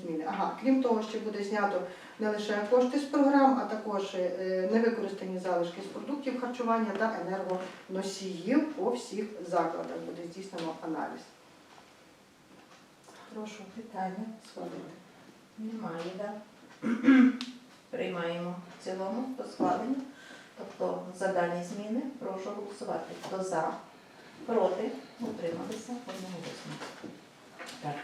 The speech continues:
Speaker 2: і ще в нас є одне питання. Є лист від комунального підприємства "Господар", е, Привільної сільської ради, який звертається з проханням про погодження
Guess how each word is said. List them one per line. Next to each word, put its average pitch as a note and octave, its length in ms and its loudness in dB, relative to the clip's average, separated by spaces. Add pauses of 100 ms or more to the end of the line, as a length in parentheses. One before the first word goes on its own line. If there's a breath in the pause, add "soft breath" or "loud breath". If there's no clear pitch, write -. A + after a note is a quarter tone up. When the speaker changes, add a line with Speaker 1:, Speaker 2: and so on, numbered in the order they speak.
Speaker 2:
і E3 100 -10
ще E3+ 100 -4
в - 20 0
нас D#3+ 440 -4
є D#3+ 60 2
одне D#3 260 -2
питання. C#4+ 360 4 (540 loud breath)
Є G#3+ 460 10
лист F#3 440 0
від A#3 220 4
комунального G#3+ 640 2
підприємства G3 800 2
"Господар", F3 600 6 (1300 loud breath)
е, C4 420 12
Привільної C4+ 420 12
сільської B3+ 580 12
ради, B3 380 12 (200)
який B3+ 300 8
звертається A#3+ 600 6
з - 60 -2
проханням G3 680 4 (120)
про A#3+ 260 12
погодження G3+ 760 6